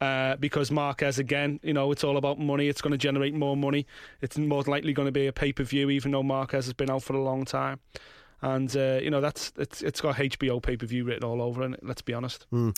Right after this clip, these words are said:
Speaker 2: Other news that's, uh, been going on in the world of boxing this week, uh, people will have seen that one of my favourite fighters of all time, the undefeated Joe Calzaghe, has applied for his manager's licence. It's been granted, uh, by the British Board of Boxing Control.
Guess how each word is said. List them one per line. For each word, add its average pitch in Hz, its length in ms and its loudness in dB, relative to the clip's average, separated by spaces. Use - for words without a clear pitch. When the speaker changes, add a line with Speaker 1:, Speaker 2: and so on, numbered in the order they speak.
Speaker 2:
Other 160 200 4
news 143 280 4
that's, 123 260 -4
uh, 123 200 2
been 120 160 0
going 123 220 4
on 113 360 2
in 120 140 -2
the 117 80 0
world 117 260 2
of 101 100 -4
boxing 120 400 -2
this 110 180 -2
week, 117 340 -4
uh, 107 360 0
people 117 240 -4
will 113 140 2
have 117 100 0
seen 104 360 2
that 92 160 -6
one 123 120 2
of 139 60 2
my 151 140 2
favourite 135 300 -2
fighters 139 320 -2
of 120 120 -2
all 165 240 4
time, 113 460 0
the 175 200 2
undefeated 196 1080 4
Joe 135 240 4
Calzaghe, 117 600 2
has 107 180 -2
applied 113 400 2
for 110 240 2
his 101 120 2
manager's 113 460 2
licence. 110 400 -2
It's 80 80 -12
been 101 160 -4
granted, 127 480 0
uh, 101 220 0
by 101 180 0
the 98 100 -2
British 107 360 -4
Board 107 280 -2
of 92 80 -6
Boxing 101 320 -6
Control. 120 480 0